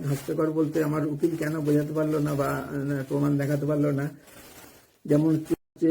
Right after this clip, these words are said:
আহ, কয়েকটা কারণ আমি বলছি যে খুব হাস্যকর, এই জন্য যে আমি কেন তিন মাসের মধ্যে নিয়ারেস্ট, আহ, পুলিশ স্টেশনে এফআইআর করিনি। এফআইআর তো আমি করতেই পারি না। আমি প্রথমে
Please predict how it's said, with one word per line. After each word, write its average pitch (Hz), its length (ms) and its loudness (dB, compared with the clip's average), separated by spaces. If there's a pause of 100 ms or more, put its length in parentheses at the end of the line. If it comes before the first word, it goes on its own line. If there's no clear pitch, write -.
(120)
আহ, 156 380 -4
কয়েকটা 147 340 -4
কারণ 156 280 -2
আমি 156 160 -6
বলছি 143 220 -2
যে 147 280 -4
খুব 147 160 -4
হাস্যকর, 143 420 -2
এই 139 100 0
জন্য 139 340 0
যে 143 140 -4 (340)
আমি 165 180 0
কেন 180 200 0
তিন 175 200 -2
মাসের 175 300 -4
মধ্যে 170 360 0 (100)
নিয়ারেস্ট, 151 420 0 (520)
আহ, 139 720 -2
পুলিশ 143 200 2
স্টেশনে 143 480 -2 (340)
এফআইআর 139 420 -2
করিনি। 135 380 -2 (520)
এফআইআর 196 340 -4
তো 226 60 -2
আমি 220 100 2
করতেই 214 380 0
পারি 175 180 4
না। 120 200 -2
আমি 151 200 -6
প্রথমে 175 320 -8